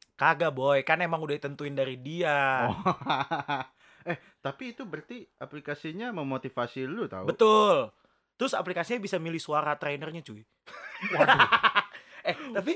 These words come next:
Speaker 1: rata-rata aplikasi seven minute workout itu, itu lu bisa milih suara trainernya, cuy.
Speaker 2: Wow.
Speaker 1: Jadi ada kayak, ada pilihannya gitu, suara ininya mau yang kayak apa gitu kan. Ada yang suara cewek gitu. Ada
Speaker 2: Suara
Speaker 1: yang suara
Speaker 2: bebek ada?
Speaker 1: Nggak ada. Kalau bebek nggak bisa ngomong, Pak.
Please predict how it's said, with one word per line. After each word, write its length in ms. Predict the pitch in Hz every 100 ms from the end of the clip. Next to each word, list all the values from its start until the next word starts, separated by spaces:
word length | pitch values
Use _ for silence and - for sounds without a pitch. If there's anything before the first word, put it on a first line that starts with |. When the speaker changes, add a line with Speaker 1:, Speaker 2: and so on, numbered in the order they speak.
| - -
Speaker 1:
rata-rata 480 | 220 214 202 196 185
aplikasi 420 | 180 170 165 165
seven 240 | 160 151
minute 220 | 147 147 143
workout 260 | 139 139
itu, 320 | 208 - 139 - _
itu 160 | - 165
lu 120 | 262
bisa 200 | 190 165
milih 200 | 156 151
suara 240 | 143 139
trainernya, 400 | 131 127 131 185 -
cuy. 180 | 131 120 _ _
Speaker 2:
Wow. 260 | 147 151 165
Speaker 1:
Jadi 160 | 151 208 92 _
ada 300 | - 139 127 -
kayak, 260 | - 135 _ _
ada 180 | - 135
pilihannya 420 | - 139 131 135 135
gitu, 300 | 151 151 143
suara 380 | - 131 131 127
ininya 440 | 131 131 139 170
mau 160 | 170 123
yang 160 | 120 117
kayak 240 | 117 -
apa 380 | 123 - 139 -
gitu 220 | 104 _
kan. 160 | - - _ _ _ _
Ada 180 | - 139
yang 140 | 180 170
suara 260 | 127 117 113
cewek 720 | - 101 113 110 107 110 110
gitu. 220 | 110 - 90 90
Ada 140 | -
Speaker 2:
Suara 120 | 117 123
Speaker 1:
yang 100 | 131
suara 140 | 131
Speaker 2:
bebek 140 | 131 165
ada? 180 | 151 131 - _
Speaker 1:
Nggak 160 | 101 120
ada. 180 | 113 90 - -
Kalau 200 | _ 104
bebek 240 | 104 107 -
nggak 160 | 113 104
bisa 160 | 113
ngomong, 240 | 107 113 110
Pak. 140 | -